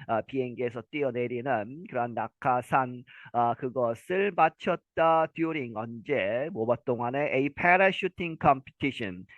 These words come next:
이제 낙하산 경기, 뭐, 이러한 것이 있었겠죠. 그런데 그 경기는 held in 어디에서 열렸다? In the western, 서쪽,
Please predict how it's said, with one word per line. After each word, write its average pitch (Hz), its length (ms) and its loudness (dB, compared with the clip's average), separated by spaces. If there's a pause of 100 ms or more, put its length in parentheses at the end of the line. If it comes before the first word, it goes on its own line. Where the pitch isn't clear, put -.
(100)
이제 110 120 2
낙하산 127 680 4
경기, 117 680 -2
뭐, 107 160 2
이러한 113 280 0
것이 98 340 -6
있었겠죠. 123 920 4 (260)
그런데 143 580 8
그 170 260 6
경기는 151 880 2
held 185 680 4
in 131 220 -2
어디에서 110 560 0
열렸다? 196 760 4 (300)
In 147 140 0
the 113 140 0
western, 123 560 4
서쪽, - 580 -2